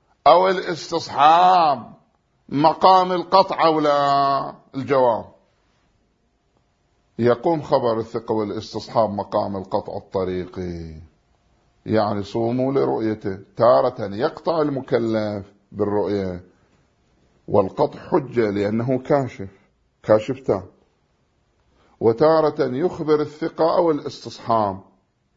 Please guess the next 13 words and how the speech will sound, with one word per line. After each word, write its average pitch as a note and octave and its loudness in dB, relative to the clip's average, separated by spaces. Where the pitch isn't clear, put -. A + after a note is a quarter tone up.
هذا D#3+ 4
أيضًا G#3+ 2
كاشف، A2+ -2
لكن A#2+ -2
كاشف C#3+ -4
ناقص C3 -4
بدرجة B2+ 2
ستين، C#3 -2
سبعين، C#3 0
ثمانين، C#3 -2
تسعين A#2 -2
في F#2+ -16
المئة. F2 -14